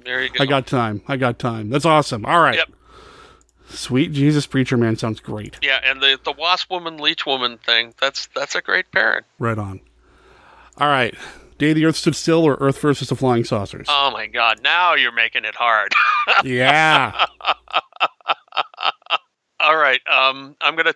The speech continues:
Speaker 1: I'm gonna talk my way through this. They're both classics. Among the classics of classics, I think if you just looked at the pure quality of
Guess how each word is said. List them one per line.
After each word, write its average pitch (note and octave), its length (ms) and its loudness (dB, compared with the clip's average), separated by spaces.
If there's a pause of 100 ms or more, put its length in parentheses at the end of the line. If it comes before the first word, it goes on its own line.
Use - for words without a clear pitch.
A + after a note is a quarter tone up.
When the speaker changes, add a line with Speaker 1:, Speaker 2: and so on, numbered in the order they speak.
Speaker 1:
I'm F#3+ 120 0
gonna F#3+ 140 0
talk F3+ 340 -2
my D#3 160 -2
way C#3 240 2
through A#2+ 280 -8
this. - 420 0 (920)
They're D3+ 120 2
both D#3 400 2
classics. - 840 -2 (300)
Among F3+ 480 0
the D3 180 2
classics E3+ 840 -2
of B2 300 0
classics, - 840 -4
I C3 120 -2
think D#3 200 -6
if D3 140 -4
you C3 160 0
just D#3+ 260 -6
looked D#3 240 -4
at C3+ 120 -4
the A2+ 260 -4 (680)
pure D3 460 4
quality D3 1000 0
of A#2+ 440 -2